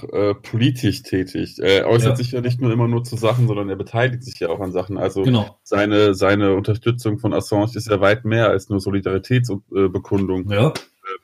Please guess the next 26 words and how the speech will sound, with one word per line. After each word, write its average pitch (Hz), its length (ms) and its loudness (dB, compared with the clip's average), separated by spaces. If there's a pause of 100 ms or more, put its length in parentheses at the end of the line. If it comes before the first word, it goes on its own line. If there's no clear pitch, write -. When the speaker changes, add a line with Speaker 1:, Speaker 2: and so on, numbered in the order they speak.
(240)
Speaker 2:
Auch, 131 320 4 (160)
ähm, 110 140 0
er 110 220 2
Speaker 1:
ähm, 107 40 2
Speaker 2:
streitet 117 480 -2
sehr 117 160 2
oft 120 160 -4
mit, 113 260 -6
mit, 110 280 -2
äh, 107 240 4
Yanis 107 360 2
Varoufakis, 110 600 2
äh, 107 400 4
über, 104 500 2 (680)
ähm, 101 840 0
über, 107 280 -4
über 110 180 0
sein, 113 540 2
seine, 113 420 2 (180)
äh, 113 40 -8
ökonomisch-politischen 110 1400 0
Thesen 107 300 0
und 101 120 -6
so 98 100 -6
weiter. 98 320 -6 (600)
Ähm, 95 460 -8